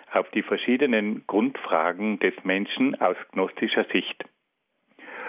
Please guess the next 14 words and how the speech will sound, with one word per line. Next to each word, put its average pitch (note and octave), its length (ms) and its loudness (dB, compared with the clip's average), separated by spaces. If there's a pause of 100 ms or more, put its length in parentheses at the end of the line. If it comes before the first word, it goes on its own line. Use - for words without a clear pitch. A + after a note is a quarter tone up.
(200)
Und A#2 160 0
nun G#3+ 160 2
stellt - 280 0 (100)
sich B2+ 160 -6
die G2+ 120 -6
Frage, G#2 640 0 (540)
wie F#3 180 0 (120)
steht - 380 2
denn C#3+ 380 -2
das C#3+ 200 2
Christentum G2+ 720 0 (100)
zu - 80 2
dieser G2 320 2
Lehre? F#2 420 0